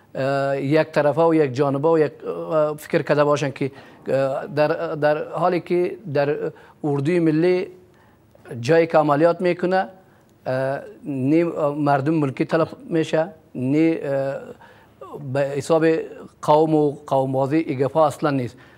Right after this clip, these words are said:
قسمی که ما شنیدیم، یک تعداد موی سفیده از اونجا بر، اه، اه، رئیس جمهور زنگ زده باشن که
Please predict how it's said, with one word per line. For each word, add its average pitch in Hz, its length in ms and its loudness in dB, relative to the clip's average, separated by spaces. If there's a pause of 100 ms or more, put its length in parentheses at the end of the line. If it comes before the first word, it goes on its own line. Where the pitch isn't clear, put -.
قسمی 190 260 -2
که 170 120 -2
ما 196 140 4
شنیدیم، 196 480 -2
یک 160 240 2
تعداد 165 260 2
موی 147 120 2
سفیده 147 360 0
از 151 140 4
اونجا 156 200 0
بر، 139 140 -2
اه، 139 400 -6
اه، 139 440 -4
رئیس 156 260 0
جمهور 139 360 0
زنگ 156 220 0
زده 160 140 -2
باشن 151 260 -4
که 151 200 -6